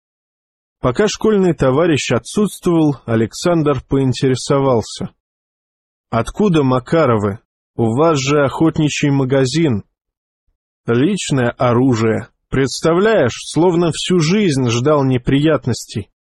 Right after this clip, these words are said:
Жена покойная, да и сын посмеивались, параноиком называли.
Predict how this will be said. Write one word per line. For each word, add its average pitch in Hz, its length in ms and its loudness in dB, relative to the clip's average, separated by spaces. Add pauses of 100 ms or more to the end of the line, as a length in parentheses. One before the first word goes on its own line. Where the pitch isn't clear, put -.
(300)
Жена 135 380 0
покойная, 151 920 0
да 131 220 0
и 143 120 4
сын 175 500 0 (160)
посмеивались, 143 1040 0 (240)
параноиком 143 840 0
называли. 120 720 0